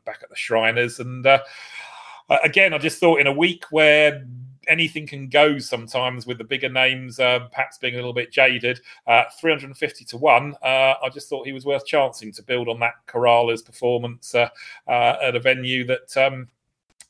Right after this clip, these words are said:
uh, we know is his type of track. It's a little bit like what you said a minute ago, actually, Matt, um, um, when we were talking, uh, about, um, uh, I forget who was we were talking about. Uh, we were talking about, um, someone who'd, uh,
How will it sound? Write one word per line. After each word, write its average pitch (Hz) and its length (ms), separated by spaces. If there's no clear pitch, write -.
uh, 117 240
we 117 120
know 123 240
is 117 180
his 117 160
type 120 220
of 117 60
track. - 280
It's 107 120
a - 20
little 147 160
bit 123 100
like 120 240
what 120 140
you 120 100
said 117 160
a 113 60
minute 127 180
ago, 107 220
actually, 110 300
Matt, 120 380
um, 113 240
um, 110 640
when 113 220
we 113 100
were 110 100
talking, 110 540
uh, 117 400
about, 123 540
um, 120 500
uh, 113 280
I 95 40
forget - 220
who 180 80
was 107 160
we 120 60
were - 40
talking - 220
about. 104 360
Uh, 120 160
we 117 80
were 113 80
talking 120 280
about, 127 340
um, 127 380
someone 127 280
who'd, 127 220
uh, 131 160